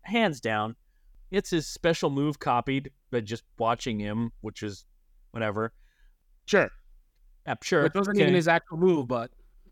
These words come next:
Speaker 1: No, uh, uh, Terry's
Speaker 2: The
Speaker 1: wiped
Speaker 2: exact same
Speaker 1: out.
Speaker 2: move.
Speaker 1: Yeah, Terry's wiped out.
Speaker 2: He was Kakashi before Kakashi.
Speaker 1: <laughs> Terry, Terry's wiped out, and Tony's immediately gone full fanboy. You only won 'cause he's tired, and he's got a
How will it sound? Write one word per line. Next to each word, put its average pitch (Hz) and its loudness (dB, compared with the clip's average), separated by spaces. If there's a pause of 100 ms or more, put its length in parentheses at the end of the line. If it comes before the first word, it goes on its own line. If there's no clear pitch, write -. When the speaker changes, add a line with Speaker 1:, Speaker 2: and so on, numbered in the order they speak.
Speaker 1:
No, 220 -4
uh, 190 -4
uh, 196 -2 (100)
Terry's 285 4 (120)
Speaker 2:
The 170 2
Speaker 1:
wiped 214 8
Speaker 2:
exact - 2
same 175 4
Speaker 1:
out. 156 0
Speaker 2:
move. 95 -6 (420)
Speaker 1:
Yeah, 135 -2
Terry's 330 2
wiped 190 2
out. 123 0 (640)
Speaker 2:
He 208 2
was 233 2
Kakashi 196 2
before 127 -4
Kakashi. 117 0 (880)
Speaker 1:
<laughs> - 0
Terry, 311 4 (560)
Terry's 311 2
wiped 220 0
out, 175 2 (280)
and 190 0
Tony's 254 0
immediately 202 0
gone 143 -2
full 139 -6
fanboy. 123 -6 (280)
You 262 0
only 427 2
won 427 2
'cause 311 -4
he's 294 -8 (100)
tired, 370 4 (280)
and 269 -4
he's 285 -4
got 381 0
a 415 0